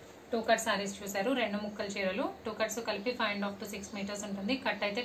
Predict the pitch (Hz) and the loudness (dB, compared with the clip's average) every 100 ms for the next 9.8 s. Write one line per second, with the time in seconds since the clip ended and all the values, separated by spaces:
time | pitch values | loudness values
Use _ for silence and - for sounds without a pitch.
0 | 214 196 202 196 277 - - 208 196 196 | 0 0 0 2 2 2 -2 0 2 2
1 | 196 185 - 196 196 180 294 - - - | 2 0 -2 -2 -2 0 0 -2 -12 -16
2 | - - - 226 220 226 208 262 285 226 | -16 -8 4 6 6 4 4 4 2 0
3 | 208 196 190 - 185 - - 254 330 - | -2 -2 -4 -4 -6 -6 -2 0 -2 -6
4 | - - 233 269 - 226 214 214 208 202 | -6 2 4 4 0 -2 0 0 0 -2
5 | 196 269 - 269 - 202 202 190 208 226 | 0 -2 2 0 0 -4 -4 -2 0 0
6 | 220 233 240 247 233 220 226 220 196 202 | 2 2 0 0 -2 -2 0 0 2 0
7 | 208 196 196 - 220 262 214 202 196 190 | 0 -2 -2 0 2 4 2 0 0 -2
8 | 190 - 190 185 311 - - - - - | -2 -2 -2 0 0 -2 -10 -16 -16 -18
9 | - - 220 214 208 240 214 226 | -18 -2 0 0 0 0 0 2